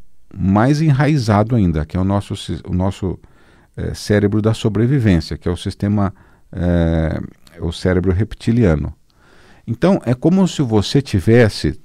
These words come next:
três pessoas em uma. <laughs> Cada uma com um interesse naquele momento.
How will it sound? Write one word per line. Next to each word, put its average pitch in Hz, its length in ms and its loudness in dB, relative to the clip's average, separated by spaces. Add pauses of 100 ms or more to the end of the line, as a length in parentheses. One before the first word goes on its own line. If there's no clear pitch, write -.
(140)
três 190 640 0
pessoas 98 800 2
em 123 200 2
uma. 80 360 0 (720)
<laughs> - 800 -20
Cada 151 300 4
uma 180 360 6
com 165 200 4
um 147 280 8
interesse 170 920 2 (800)
naquele 110 480 -2
momento. 107 680 -2